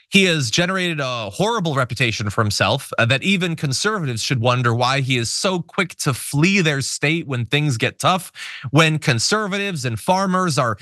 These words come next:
dying in the freezing winters or dying in the scorching summers, and the, the power grid isn't being changed in a way that will protect their lives, and he instead flees to go on a vacation or something. If I were a conservative, that would bother me.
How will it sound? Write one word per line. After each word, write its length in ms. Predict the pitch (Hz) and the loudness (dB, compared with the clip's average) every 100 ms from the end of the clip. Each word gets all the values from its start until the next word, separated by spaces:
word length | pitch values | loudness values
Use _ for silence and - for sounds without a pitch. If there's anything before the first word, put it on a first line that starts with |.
| - _ 110 | -14 _ 2
dying 380 | 147 160 180 | 4 4 4
in 80 | 180 | 2
the 80 | 165 | 0
freezing 400 | - 175 151 143 | 0 0 0 -2
winters 580 | 147 165 165 165 156 123 | -2 -2 -2 0 0 0
or 240 | 120 117 | 0 0
dying 600 | 117 98 139 156 170 170 | 0 2 2 4 4 2
in 100 | 160 | 0
the 80 | 147 | 0
scorching 560 | - 160 160 147 151 135 | -2 -2 -2 -2 -4 0
summers, 560 | - 156 156 156 120 | 0 0 0 0 0
and 180 | 120 104 | -2 0
the, 240 | 117 110 - - - - | 0 0 -6 -18 -20 -4
the 80 | - | -2
power 360 | - 147 175 170 | 4 4 4 2
grid 320 | 135 175 165 | 2 2 0
isn't 280 | 143 139 135 | -2 -4 -2
being 200 | 151 143 | -2 -2
changed 480 | - 143 160 151 | -2 -2 0 -2
in 120 | 156 147 | 0 0
a 20 | |
way 180 | 143 143 | 0 -2
that 80 | |
will 80 | 143 | -4
protect 360 | 131 127 151 - | -4 0 0 0
their 100 | 143 | 2
lives, 320 | 113 120 135 | 2 2 0
and 120 | 131 | 0
he 120 | 147 | 2
instead 340 | 175 151 151 135 | 0 0 -2 -4
flees 400 | - 160 156 143 | -4 0 0 0
to 120 | 135 | 0
go 100 | 139 | 2
on 100 | 135 | 4
a 60 | 120 | 2
vacation 540 | 135 151 233 - 151 | 2 0 0 0 -2
or 40 | |
something. 480 | 123 127 110 127 135 - - _ | -2 -4 -2 -2 -4 -10 -20 _
If 140 | 104 | 2
I 180 | 143 240 | 4 4
were 120 | 190 | 2
a 60 | 135 | 0
conservative, 580 | 127 117 139 127 127 104 | 0 2 0 2 0 2
that 220 | 175 214 | 0 0
would 140 | 139 | 0
bother 300 | 113 101 104 | 0 0 -2
me. 240 | 104 120 | 0 -2